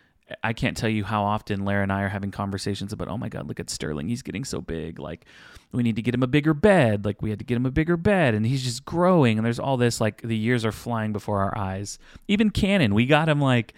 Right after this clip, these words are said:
you know, a month ago, and he's already growing. So there's this, like, w-, there's this thing that matters to us. We want to take the next, like, this limited time that we have with our children under our roof,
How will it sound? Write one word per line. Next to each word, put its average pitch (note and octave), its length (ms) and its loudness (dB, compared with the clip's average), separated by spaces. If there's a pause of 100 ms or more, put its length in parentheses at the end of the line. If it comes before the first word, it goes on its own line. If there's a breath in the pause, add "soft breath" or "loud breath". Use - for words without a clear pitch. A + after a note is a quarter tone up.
(300 loud breath)
you B2+ 100 2
know, A#2+ 200 4
a C3 160 2
month C3+ 340 2
ago, G#2 240 2
and G#2 100 0
he's B2 180 0
already B2 220 0
growing. G#2 440 -2
So A2+ 140 -4
there's A#2+ 240 -2
this, B2+ 200 -4
like, A2 240 -6 (640 soft breath)
w-, G#2+ 260 -8
there's A2+ 280 2
this - 260 0 (420)
thing C3 400 0
that A2+ 160 -2
matters G#2+ 400 0
to G#2 100 -2
us. - 120 -6
We A2 240 0
want A2+ 260 -2
to A2 200 -4 (1120)
take - 300 -2
the A2+ 100 2
next, A2 600 0
like, G#2+ 180 -2
this C#3 220 2
limited A#2+ 440 0
time G#2+ 220 -2
that G#2 80 -4
we G#2 120 -6
have G#2 120 -4
with G#2 100 -4
our G#2+ 80 -4
children G2 460 -4
under G#2 220 -2
our A#2 120 2
roof, G2+ 380 -2